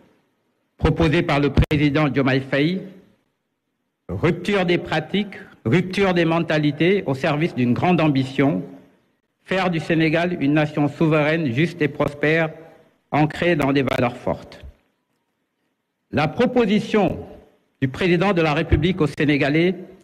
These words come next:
c'est d'abord une transformation systémique, plus de souveraineté, des filières compétitives et des pôles économiques dynamiques sur l'ensemble du territoire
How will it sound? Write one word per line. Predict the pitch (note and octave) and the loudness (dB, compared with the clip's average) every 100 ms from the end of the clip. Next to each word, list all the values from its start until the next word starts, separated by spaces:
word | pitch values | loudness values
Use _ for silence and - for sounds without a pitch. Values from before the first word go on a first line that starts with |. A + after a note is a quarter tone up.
| _ _ _ _ | _ _ _ _
c'est | _ E3 | _ -2
d'abord | D3+ F#3 G3+ G#3+ A3 G#3 | 0 0 2 2 0 0
une | C#3 | -4
transformation | - E3+ E3+ D#3+ E3+ D#3+ - D3 | -2 -2 0 0 0 -2 0 -2
systémique, | - G#3+ - D#3 D3 F3+ - - _ _ _ _ _ _ _ _ _ _ _ | 2 0 2 2 2 0 -10 -20 _ _ _ _ _ _ _ _ _ _ _
plus | - G#3+ F3 | 0 0 2
de | G3 | 0
souveraineté, | G#3 F3 E3+ F3 E3+ - F3 G#3 F#3 - | 2 0 0 0 -2 0 0 0 -4 -4
des | A#2 D3 | 0 0
filières | - F3 F3+ - | 0 0 0 0
compétitives | F#3+ F#3+ G3 F#3 F3+ F#3+ D#3+ | 0 0 0 -2 -2 0 2
et | D3+ | 2
des | D#3 | 2
pôles | E3+ D3+ D3 | 2 2 2
économiques | F3 E3+ E3+ F3+ | 2 2 2 2
dynamiques | C3 D#3 D#3+ E3+ E3+ | 2 2 2 2 0
sur | C#3 C#3 | 0 2
l'ensemble | F3 F3 F3 E3 | 2 0 0 -2
du | D3 | -2
territoire | D#3+ D3 D3 D#3 D#3 F3 F3 - | -2 -2 -2 0 0 0 -6 -14